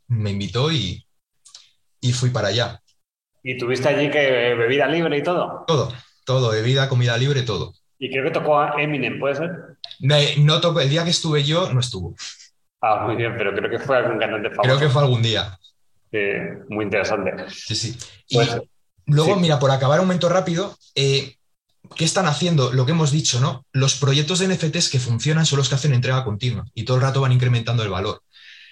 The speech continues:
Speaker 1: Pues este proyecto ahora está haciendo un metaverso que se llama Otherside.
Speaker 2: Ujú.
Speaker 1: Entonces, pues aquí tiene, uy,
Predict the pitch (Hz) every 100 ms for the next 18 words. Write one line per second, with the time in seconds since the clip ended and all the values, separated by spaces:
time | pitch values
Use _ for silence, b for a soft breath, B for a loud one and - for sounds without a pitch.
0 | B - 135 196 170 170 175 175 170 147
1 | 170 170 127 113 117 107 98 104 107 117
2 | 139 - 120 95 - 82 90 _ _ _
3 | _ _ _ _ _ - 92 117 - -
4 | _ _ _ _ - _ _ - - 147
5 | - - - _ _ _ - - _ -
6 | 101 - 101 117 117 127 135 - 151